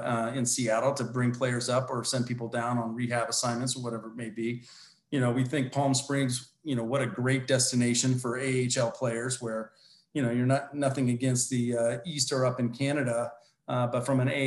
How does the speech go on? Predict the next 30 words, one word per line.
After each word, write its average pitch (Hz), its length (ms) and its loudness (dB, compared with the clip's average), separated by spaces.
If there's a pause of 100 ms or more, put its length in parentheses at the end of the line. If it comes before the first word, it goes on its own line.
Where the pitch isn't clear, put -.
(160)
H 127 60 0
L 127 140 4
perspective, 123 720 2
having 131 320 2
the 123 60 2
ability 131 680 0
during 131 240 2
the 127 180 4
winter 139 200 4
months 139 300 0
to 117 80 -8
be 131 180 0
in 123 100 0
Palm 123 240 0
Springs 131 440 -2
and, 110 240 -6
and 113 180 -4
golfing 127 400 2
year 127 200 2
round, 131 320 0 (500)
we 147 160 -2
think 143 180 -2
that's 135 160 0
a 127 160 -6
pretty 127 160 0
cool 120 300 0
attribute. 120 440 0
And, 117 240 -4
and 123 160 0
the, 127 280 2